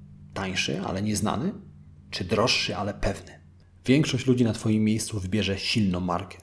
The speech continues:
Gdy nie można szybko znaleźć różnicy między produktami, większość ludzi kieruje się tym, co widoczne. W tym wypadku popularnością marki. Okej,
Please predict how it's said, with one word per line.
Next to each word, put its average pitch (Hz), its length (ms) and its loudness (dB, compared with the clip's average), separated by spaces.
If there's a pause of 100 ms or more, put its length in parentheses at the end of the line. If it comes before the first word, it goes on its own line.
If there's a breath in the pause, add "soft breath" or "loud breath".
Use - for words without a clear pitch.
(120)
Gdy 113 160 2
nie 123 140 8
można 120 360 8
szybko 113 340 2
znaleźć 117 340 2
różnicy 117 420 2
między 95 280 -2
produktami, 101 640 -4 (140)
większość 120 480 0
ludzi 101 220 -4
kieruje 101 400 -2
się 90 180 -4
tym, 110 420 -2
co 95 140 -2
widoczne. 90 460 -4 (460 soft breath)
W - 100 -18
tym 135 180 4
wypadku 110 640 0
popularnością 104 760 0
marki. 90 440 -8 (180)
Okej, - 520 2